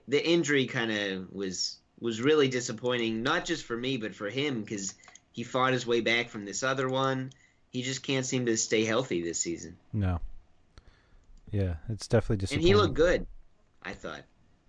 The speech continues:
Speaker 2: Um,
Speaker 1: He didn't do much, but he looked dangerous when he just, he was making good runs, and it, it felt like he was gonna get a goal.
Speaker 2: Is Breck Shea playable at all?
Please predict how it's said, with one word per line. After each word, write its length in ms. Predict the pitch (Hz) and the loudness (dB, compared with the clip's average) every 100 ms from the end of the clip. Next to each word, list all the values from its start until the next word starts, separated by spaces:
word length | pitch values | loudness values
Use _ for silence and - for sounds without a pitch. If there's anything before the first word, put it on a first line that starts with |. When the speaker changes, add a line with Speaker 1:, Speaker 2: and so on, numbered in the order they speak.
| - _ _ _ _ _ _ _ | -20 _ _ _ _ _ _ _
Speaker 2:
Um, 360 | 117 113 113 110 | 6 8 10 8
Speaker 1:
He 100 | 170 | 6
didn't 200 | 208 151 | 4 2
do 220 | 151 165 | -2 -6
much, 340 | 127 110 - - | -2 -2 -4 -8
but 120 | 107 | -2
he 140 | 151 | 2
looked 260 | 165 143 113 | 4 4 0
dangerous 640 | 123 127 107 101 98 - | -2 -2 -4 -4 -4 -4
when 140 | 104 101 | -6 -8
he 200 | 101 - | -10 -10
just, 360 | 110 139 131 - | -2 0 -2 -8
he 220 | - 135 | -2 2
was 160 | 135 123 | 2 4
making 360 | 151 156 135 | 2 4 2
good 180 | 127 120 | 2 2
runs, 520 | 107 113 113 117 110 | 2 0 0 -2 -4
and 300 | 98 95 92 95 - - - - - | -4 -4 -6 -8 -16 -20 -20 -10 -2
it, 200 | 160 - | -2 0
it 120 | 170 170 | -2 0
felt 220 | 190 170 | 2 4
like 120 | 160 | 4
he 160 | 151 143 | 2 0
was 140 | 127 | 0
gonna 200 | 120 110 | -4 -4
get 160 | 98 92 | -4 -6
a 60 | |
goal. 320 | 80 82 71 - _ _ _ _ _ - - _ _ _ _ _ _ _ _ - | -6 -10 -12 -18 _ _ _ _ _ -20 -20 _ _ _ _ _ _ _ _ -4
Speaker 2:
Is 120 | 120 | -2
Breck 260 | 107 131 139 | 4 6 6
Shea 180 | - 147 | 6 4
playable 500 | - 151 156 151 156 | 6 4 4 2 0
at 80 | 160 | 0
all? 180 | 165 | -2